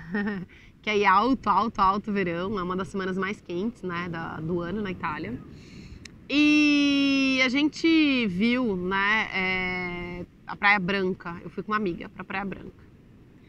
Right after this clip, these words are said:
Lindo, maravilhoso, fantástico, frio desesperado de manhã e depois uma delícia de tempo, mas o lugar mais próximo que tinha pra comer era muito longe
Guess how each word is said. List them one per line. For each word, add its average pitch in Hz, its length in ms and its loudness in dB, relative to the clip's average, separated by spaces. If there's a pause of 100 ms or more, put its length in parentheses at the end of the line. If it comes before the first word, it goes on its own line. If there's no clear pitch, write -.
(340)
Lindo, 302 320 4
maravilhoso, 233 560 2
fantástico, 240 580 -6
frio 285 180 -2
desesperado 247 880 2
de 220 120 0
manhã 214 500 -2 (540)
e - 80 -2
depois 226 280 0
uma 233 140 0
delícia 233 500 -2
de 202 80 -8
tempo, 208 460 -6
mas 302 460 2 (560)
o 262 60 -8
lugar 277 180 2
mais 453 260 -4
próximo 277 420 -2
que - 60 -6
tinha 269 160 -4
pra 247 140 -8
comer 226 240 -2
era 269 100 -2
muito 262 480 2
longe 226 500 -2